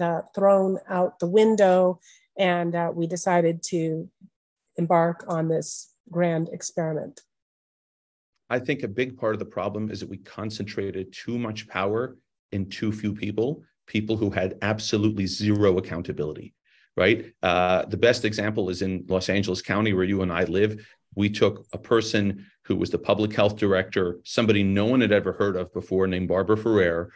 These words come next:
Speaker 2: who has a P H D in social justice or social welfare, has no medical background whatsoever, and whose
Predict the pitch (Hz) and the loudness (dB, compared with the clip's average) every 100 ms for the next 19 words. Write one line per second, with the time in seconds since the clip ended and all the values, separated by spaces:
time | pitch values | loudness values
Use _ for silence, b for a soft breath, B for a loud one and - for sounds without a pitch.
0 | b _ - 95 92 87 87 120 117 110 | b _ 0 4 4 2 -4 0 2 2
1 | 104 107 104 90 - - 107 - 107 104 | -2 -2 -2 -2 -4 -2 0 2 2 2
2 | 104 113 - 113 107 92 95 107 107 - | 2 0 0 -2 -2 -4 -2 -2 -2 0
3 | 98 95 98 98 92 90 B B B 95 | 2 2 2 2 2 0 B B B -6
4 | 95 101 113 127 113 113 95 95 92 95 | -2 2 4 4 2 0 -2 -2 -2 -4
5 | 92 87 95 - 87 107 110 110 104 98 | -4 -2 -2 -2 0 2 4 2 2 -2
6 | 87 95 90 | -4 -6 -6